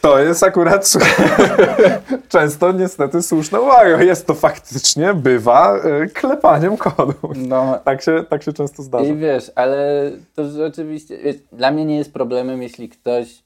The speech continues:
Speaker 2: idzie na tego testera z założeniem, że przejdzie dalej, ale robi to tak, jak trzeba, tak? A nie
Speaker 1: Mhm.
Speaker 2: na zasadzie, że tutaj, dobra, dostał do testowania, ale idzie, idzie zbijać piąteczki do wszystkich innych działów i tak naprawdę to, co dostał, to, to, to ma głęboko w dupie, no, nazwijmy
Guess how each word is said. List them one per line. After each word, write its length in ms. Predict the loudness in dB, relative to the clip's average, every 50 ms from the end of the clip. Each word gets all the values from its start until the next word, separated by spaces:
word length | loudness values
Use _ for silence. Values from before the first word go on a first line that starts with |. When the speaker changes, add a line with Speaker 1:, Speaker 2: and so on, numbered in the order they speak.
| _
Speaker 2:
idzie 240 | -12 -10 -6 -6 -4
na 120 | -4 -4 -4
tego 280 | -4 -6 -6 -6 -8
testera 460 | -6 -6 -10 -10 _ -6 -4 -4 -4
z 60 | -4 -4
założeniem, 560 | -4 -4 -2 -4 -6 -6 -10 -12 -12 -16 -16
że 120 | -18 -20
przejdzie 380 | -18 _ -10 -10 -10 -8 -10 -10
dalej, 440 | -6 -6 -6 -4 -4 -6 -6 -8 -10 _ _ _ _ _ _
ale 240 | -6 -6 -4 -4 -2
robi 260 | -2 -2 -4 -4 -8
to 500 | -8 -4 -4 -2 -2 0 -2 -2 -2 -4 -4
tak, 180 | -4 -4 -2 -2
jak 180 | -4 -4 -4
trzeba, 420 | -8 -14 -8 -6 -6 -6 -6 -10 -12
tak? 240 | -8 -8 -6 -4 -4
A 40 |
nie 100 | -4 -2 -2
Speaker 1:
Mhm. 180 | -2 -2 -4
Speaker 2:
na 80 | -4 -8
zasadzie, 320 | -10 -10 -10 -8 -8 -8
że 120 | -8 -8 -10
tutaj, 420 | -12 -12 -8 -4 -2 -2 -2 -4 -6 _ _ _ _ -4
dobra, 300 | -2 -2 0 0 0 0
dostał 300 | -2 -4 -2 -2 -4 -4
do 120 | -4 -4
testowania, 640 | -6 -6 -6 -4 -4 -4 -2 0 -2 0 0 -2 -2
ale 220 | -2 -2 -2 -2
idzie, 400 | -2 -4 -6 -6 -10 -14 -14 -12 -10
idzie 240 | -8 -6 -4 -4 -6
zbijać 360 | -6 -6 -4 -4 -4 -4 -4
piąteczki 480 | -6 -6 -4 -4 -4 -6 -6 -6 -8
do 120 | -6 -6 -6
wszystkich 400 | -8 -10 -14 -10 -10 -10 -8 -8
innych 240 | -6 -6 -6 -6 -4
działów 320 | -2 -2 -2 -2 -4 -6
i 60 | -6
tak 200 | -6 -6 -6 -6
naprawdę 400 | -8 -8 -4 -4 -4 -4 -4 -8
to, 140 | -10 -12 -10
co 180 | -8 -6 -8 -8
dostał, 360 | -6 -6 -8 -6 -6 -6 -6
to, 120 | -6 -10 -14 -14 _ -20 -20 -20 _
to, 80 | -20 -20 -20 _ _
to 80 | -14
ma 140 | -10 -10 -8
głęboko 380 | -6 -6 -8 -8 -10 -10 -12 -12
w 40 | -12
dupie, 320 | -12 -16 -16 -18 -20 -20
no, 100 | -20 -20 -20 -20 -20 -20
nazwijmy 380 | -20 -20 -20 -16 -14 -12 -12